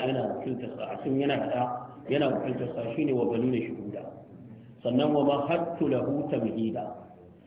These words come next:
Allah yake na shimfiɗa masa dukiya, shimfiɗa. Sannan sun mai yatsa ma'u an abi. Sannan yana kwaɗayin kuma Allah ya ci gaba da ƙara masa. To, wannan ita ce formular su. Cewa dan mai Allah zai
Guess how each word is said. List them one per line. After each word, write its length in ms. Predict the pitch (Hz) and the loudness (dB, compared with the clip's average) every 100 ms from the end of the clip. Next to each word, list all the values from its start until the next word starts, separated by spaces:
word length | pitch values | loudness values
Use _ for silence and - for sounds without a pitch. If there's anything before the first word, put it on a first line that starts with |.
| - | -6
Allah 200 | 131 151 | 0 4
yake 240 | 147 147 135 | 4 4 2
na 80 | 139 | 2
shimfiɗa 520 | 165 160 147 147 143 | 4 2 2 0 2
masa 240 | 139 131 | 2 -2
dukiya, 500 | - 139 131 - 123 | -2 0 -2 0 0
shimfiɗa. 520 | 113 139 131 - 117 98 - - - - - - - - - | 0 0 -2 -2 -2 -2 -4 -8 -12 -18 -20 -20 -20 -20 -12
Sannan 280 | 180 214 143 | -6 -4 -2
sun 180 | 156 151 | 0 2
mai 180 | 131 135 | 2 2
yatsa 180 | 160 127 | 0 0
ma'u 240 | 123 127 | 0 0
an 140 | 123 135 | 0 -2
abi. 280 | - 110 107 - - - _ - - | -2 -4 -6 -10 -16 -20 _ -20 -20
Sannan 300 | - 123 135 | -6 2 4
yana 220 | 160 156 - | 6 6 4
kwaɗayin 320 | - 135 139 | 2 2 2
kuma 220 | 135 139 | 2 0
Allah 240 | 143 151 135 | 2 4 4
ya 160 | - | 2
ci 60 | 123 | 0
gaba 220 | 127 123 | 0 0
da 60 | 117 | 0
ƙara 260 | - 120 113 | 2 2 0
masa. 280 | - - - - - - - - - - | -2 -6 -12 -16 -20 -20 -20 -20 -20 -4
To, 60 | 123 | 2
wannan 340 | 175 208 - | 6 6 6
ita 180 | - 208 | 2 2
ce 240 | - 165 - | 4 4 6
formular 380 | 156 156 151 - | 4 6 4 2
su. 200 | - - - - - - _ _ _ _ - | -2 -8 -10 -20 -20 -20 _ _ _ _ 2
Cewa 200 | 170 147 | 6 6
dan 140 | 180 | 6
mai 80 | 185 | 6
Allah 340 | 165 165 156 | 8 10 10
zai 140 | 147 | 6